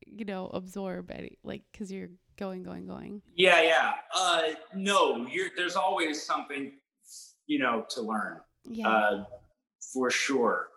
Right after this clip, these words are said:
Speaker 2: There's always something to learn. And, um, and I think it's also, like, it's also working with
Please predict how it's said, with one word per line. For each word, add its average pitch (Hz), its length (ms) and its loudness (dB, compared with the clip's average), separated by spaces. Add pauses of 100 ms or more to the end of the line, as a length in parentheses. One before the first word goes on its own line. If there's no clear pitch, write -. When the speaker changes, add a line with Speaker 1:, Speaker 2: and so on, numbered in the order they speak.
(100)
Speaker 2:
There's 107 220 0
always 120 520 6
something 107 340 0
to 107 120 -8
learn. 92 480 -4 (120)
And, 101 340 0 (120)
um, 98 440 0 (840)
and 220 100 8
I 240 40 6
think 254 260 2
it's - 160 2
also, 240 320 4
like, 208 340 4
it's 202 160 2
also 208 320 2
working 185 400 2
with 180 160 -2